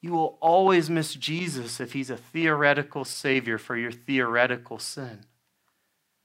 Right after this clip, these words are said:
But Jesus becomes real to you when you see you really have sin, you really have need,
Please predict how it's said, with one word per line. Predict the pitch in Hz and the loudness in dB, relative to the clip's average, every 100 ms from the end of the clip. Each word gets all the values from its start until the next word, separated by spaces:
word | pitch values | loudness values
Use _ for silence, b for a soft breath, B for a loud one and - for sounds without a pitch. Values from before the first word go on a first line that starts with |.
| _ _ _ _ _ _ _ | _ _ _ _ _ _ _
But | - | -14
Jesus | - 147 156 143 131 | -8 -4 -4 -4 -8
becomes | - 120 117 107 | -10 -10 -8 -8
real | 117 131 147 | -8 -8 -6
to | 151 | -8
you | 147 117 107 110 _ _ _ _ _ _ _ _ _ _ | -8 -8 -10 -14 _ _ _ _ _ _ _ _ _ _
when | 110 110 | -10 -8
you | 131 | -6
see | 135 - | -8 -10
you | 127 123 113 | -8 -8 -10
really | 120 123 127 | -10 -8 -10
have | 123 - 147 147 | -10 -8 -6 -6
sin, | - - 107 101 _ _ _ _ _ _ _ | -10 -14 -16 -18 _ _ _ _ _ _ _
you | - 120 | -14 -6
really | 127 131 123 | -2 -2 -2
have | 113 - 139 131 | -6 0 2 2
need, | 113 104 104 - | -2 -12 -16 -20